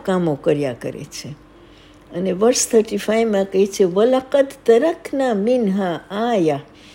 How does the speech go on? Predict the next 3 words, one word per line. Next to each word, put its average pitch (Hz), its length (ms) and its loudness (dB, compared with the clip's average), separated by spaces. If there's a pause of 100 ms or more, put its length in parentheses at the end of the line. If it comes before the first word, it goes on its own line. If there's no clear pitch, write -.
(260)
બય્યિનતન 220 920 2
લિકૌમિન 240 920 0
યાકિલૂન." 175 840 -4